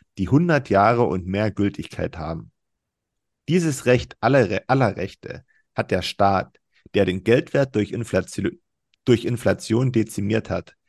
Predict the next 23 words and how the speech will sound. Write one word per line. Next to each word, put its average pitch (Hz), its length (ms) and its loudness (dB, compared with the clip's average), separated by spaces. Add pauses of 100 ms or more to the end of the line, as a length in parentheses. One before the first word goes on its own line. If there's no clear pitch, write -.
(200)
auf - 180 -2
das - 220 -4
Gröblichste 143 600 0
verletzt. - 640 -2 (120)
Jeder 139 340 4
Arbeiter, 110 460 0
jeder 120 260 2
Beamte, 98 640 -4
jeder 113 300 2
Rentner, 104 380 -2
jeder 123 300 2
Pensionär 98 580 -2
fühlt - 260 -4
sich 113 160 -4
durch 101 200 -2
den 90 120 -12
Staat, 120 480 2 (380)
der 98 80 2
durch 101 240 0
das - 220 -2
Recht 131 220 0
schützen 131 340 -6
soll, 110 320 -2